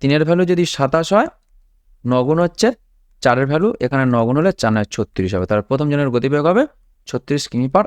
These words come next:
hour। ঠিক আছে? নিঃসন্দেহে বুঝতে পেরেছ? তাহলে আজকের ক্লাস এই পর্যন্ত। নেক্সট ক্লাসে আবার দেখা হচ্ছে। মন দিয়ে পড়াশোনা করো, আর ক্লাসটি যদি ভালো লেগে থাকে লাইক, কমেন্ট ও শেয়ার করতে ভুলো না।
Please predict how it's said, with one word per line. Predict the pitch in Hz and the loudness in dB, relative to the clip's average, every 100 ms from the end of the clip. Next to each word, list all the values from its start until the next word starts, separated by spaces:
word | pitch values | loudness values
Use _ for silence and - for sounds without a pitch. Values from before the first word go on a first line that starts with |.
| 92 | -2
hour। | 78 80 _ _ _ _ _ _ _ _ - | -8 -8 _ _ _ _ _ _ _ _ -2
ঠিক | 190 | 0
আছে? | 214 226 | 2 2
নিঃসন্দেহে | 190 214 202 196 | 2 2 2 2
বুঝতে | 202 214 | 0 0
পেরেছ? | 208 208 262 - _ _ _ _ - - | 0 0 -2 -4 _ _ _ _ -20 -6
তাহলে | 135 123 | -2 -2
আজকের | - 160 | -2 -2
ক্লাস | 170 160 | -2 0
এই | 151 | 0
পর্যন্ত। | 175 175 180 220 254 _ _ _ - - - _ 139 | 0 0 0 0 -4 _ _ _ -20 -20 -20 _ -4
নেক্সট | 147 | -2
ক্লাসে | 156 151 135 | -2 0 0
আবার | 135 151 | 2 0
দেখা | 160 165 | 0 0
হচ্ছে। | 160 - 214 - - 131 | -2 -2 -6 -10 -12 -2
মন | 135 139 | 0 2
দিয়ে | 139 139 | 2 2
পড়াশোনা | 139 139 139 | 0 0 -2
করো, | 147 160 - | 0 -2 -2
আর | 113 - | -4 0
ক্লাসটি | 123 123 143 127 | 0 0 -2 -2
যদি | 127 120 - | -2 -4 0
ভালো | 117 | 0
লেগে | 127 131 | 2 0
থাকে | 135 139 117 | -2 -2 0
লাইক, | 120 - | 0 0
কমেন্ট | 127 127 | -2 -2
ও | 127 | -2
শেয়ার | 135 127 | -2 -2
করতে | 135 143 | -2 -2
ভুলো | 143 | 0
না। | 165 | 2